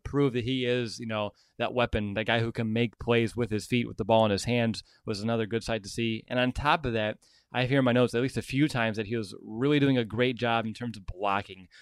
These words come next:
uh, helping extend some plays with his blocking. One that I remember specifically was on the very first drive on, uh, Trubisky's read option when he tucked and ran that ball. A really good play, um, by Burton to help spring that one along.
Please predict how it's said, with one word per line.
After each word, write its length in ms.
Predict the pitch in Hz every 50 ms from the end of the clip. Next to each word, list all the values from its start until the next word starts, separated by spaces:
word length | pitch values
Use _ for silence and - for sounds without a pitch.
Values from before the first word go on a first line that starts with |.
| - _ -
uh, 100 | - 113 113
helping 320 | 110 113 127 135 - - 123
extend 360 | 113 - - 123 120 113 -
some 80 | 113
plays 240 | 98 113 113 113 107
with 80 | 110 101
his 100 | 104 95
blocking. 420 | 85 104 104 107 104 107 110 110
One 220 | 110 127 151 165 170
that 220 | 160 147 131 - - -
I 100 | 110 123
remember 460 | 127 127 127 127 123 120 117 - - - _ - - - - - -
specifically 640 | - - - 120 113 113 165 165 156 117 - 117 110
was 300 | 107 110 110 107 98 - _ - - - - - -
on 80 | 117
the 80 | 117 113
very 220 | 101 117 135 151
first 280 | 143 147 147 135 117 -
drive 300 | 127 131 135 139 131 117
on, 160 | 117 113 110
uh, 160 | 110 104 104
Trubisky's 420 | 101 - 117 127 - - 123 113 113
read 200 | 123 123 113 113
option 400 | 113 120 131 - - 110 101 104
when 100 | 107 110
he 160 | 110 113 117 _ _ -
tucked 240 | - 104 - - 110
and 120 | 107 107 - -
ran 240 | 113 110 107 104
that 140 | 101 101 98
ball. 280 | 92 104 101 101 98 -
A 120 | - 110 107
really 200 | 113 120 123 110
good 200 | - 120 107 -
play, 360 | - 123 123 123 120 113 - _ - - - - _ -
um, 140 | 110 110
by 100 | 101 107
Burton 280 | 104 95 120 123 120 120
to 60 | 107
help 180 | 104 107 - -
spring 480 | - - - - 123 131 135 135 127
that 200 | 113 113 110 -
one 340 | - 120 117 113 107 101 98 98 _ -
along. 520 | 104 98 104 117 135 135 120 117 120 120